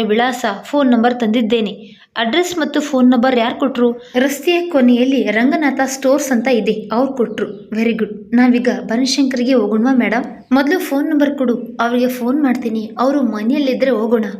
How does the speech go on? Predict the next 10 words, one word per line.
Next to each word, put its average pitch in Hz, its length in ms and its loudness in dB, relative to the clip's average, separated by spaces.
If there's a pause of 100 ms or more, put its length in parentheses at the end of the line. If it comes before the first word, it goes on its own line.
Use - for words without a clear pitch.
(140)
ಅವಳು 277 200 0
ಮೊಬೈಲ್ನಿಂದ 233 520 0 (200)
ಫೋನ್ 233 360 -4
ಮಾಡಿದಳು. 202 680 -4
"ಹಲೋ, 214 480 -2 (180)
ಹಲೋ, 277 340 0
ನಮಸ್ಕಾರ. 269 380 0 (380)
ಡಾಕ್ಟರ್ 285 280 -4
ವಸುಧಾ 240 340 -2
ಇದ್ದಾರಾ?" 226 580 -2